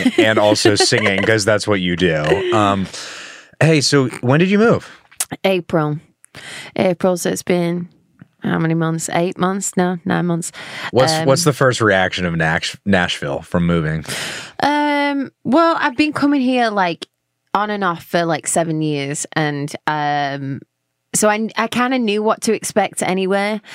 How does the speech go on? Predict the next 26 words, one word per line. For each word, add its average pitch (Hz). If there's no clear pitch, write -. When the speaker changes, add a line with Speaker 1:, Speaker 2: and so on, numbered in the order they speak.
Speaker 2:
and 185
I 190
was 190
kind 196
of 180
worried 185
that, 170
'cause 214
Nashville, 208
when 165
I 160
first 165
came, 156
it -
has 196
such -
a 180
shine 160
to 156
it. 139
It's, 170
like, 185
such -
a 196
Speaker 1:
Mm-hmm. 175
Speaker 2:
great 175